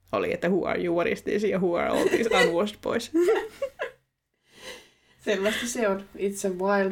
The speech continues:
Speaker 1: Niin.
Speaker 2: jungle.
Speaker 1: <laughs> It's a jungle out there.
Speaker 2: <laughs>
Speaker 1: Joo.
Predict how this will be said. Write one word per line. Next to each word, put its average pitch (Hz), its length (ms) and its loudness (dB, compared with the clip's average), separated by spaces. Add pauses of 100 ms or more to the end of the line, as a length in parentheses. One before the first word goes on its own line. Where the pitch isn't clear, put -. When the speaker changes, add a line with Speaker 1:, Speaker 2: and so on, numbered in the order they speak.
Speaker 1:
Niin. 202 360 2
Speaker 2:
jungle. 220 180 -10 (880)
Speaker 1:
<laughs> 359 840 0 (800)
It's 214 180 -4
a 196 120 -2
jungle 190 260 0 (100)
out 151 140 -4
there. - 260 -4 (180)
Speaker 2:
<laughs> - 1700 -10
Speaker 1:
Joo. 110 260 -2